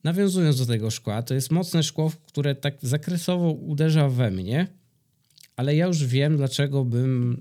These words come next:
teraz nie poszedł na przykład w, e, Tamrona. Przede wszystkim się przekonałem, po Wiltroxie na przykład, że stabilizacja totalnie inaczej działa.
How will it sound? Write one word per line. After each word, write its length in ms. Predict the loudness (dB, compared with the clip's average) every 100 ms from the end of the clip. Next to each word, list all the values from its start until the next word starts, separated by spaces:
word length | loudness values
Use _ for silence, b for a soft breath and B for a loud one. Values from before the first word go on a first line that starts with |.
| -4
teraz 320 | -2 -2 -2
nie 120 | -4
poszedł 420 | -2 -4 -4 -8 -6
na 120 | -10
przykład 560 | -8 -10 -8 -10 -10 -20
w, 160 | -10
e, 380 | -6 -6 -6 -8 -4
Tamrona. 540 | -4 -2 -4 -4 -6 -8 _ _ _ _ _ _ _ _ _ _ -20 _ -10
Przede 280 | -4 -2 -2
wszystkim 600 | -2 -6 -2 0 0 -2 b b b b b b b b b b _ -4
się 120 | -4
przekonałem, 720 | -2 0 0 0 0 0 -2 -4 -4
po 120 | -2
Wiltroxie 600 | 0 -2 -2 -4 -4 -6
na 100 | -6
przykład, 500 | -8 -6 -2 -4 -4
że 280 | -4 -2 -2
stabilizacja 720 | -4 -4 -4 -2 -2 0 0
totalnie 460 | -2 -4 -2 -2 -4
inaczej 380 | -4 -6 -6
działa. 300 | -4 -4 -4